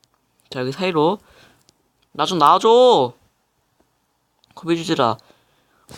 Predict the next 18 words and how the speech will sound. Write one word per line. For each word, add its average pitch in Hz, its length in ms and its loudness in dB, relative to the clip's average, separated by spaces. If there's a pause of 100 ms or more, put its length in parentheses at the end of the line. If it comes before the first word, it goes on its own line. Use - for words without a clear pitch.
(120)
나를 165 200 0
좀 175 120 -6
놔줘, 160 280 0
거미줄들. 156 540 -2 (1200)
오, 147 300 -4
저기 131 200 -6
집 - 140 -4
같은 151 240 -4
것도 135 200 -8
있네. 117 240 -10 (1500)
자, 135 340 -4
이제 127 100 -4
전 131 160 -6
떨어지겠습니다. 160 720 0
안녕! 196 920 0 (440)
우! 330 80 -18 (1700)
아, 170 420 0
오케이. 139 720 -8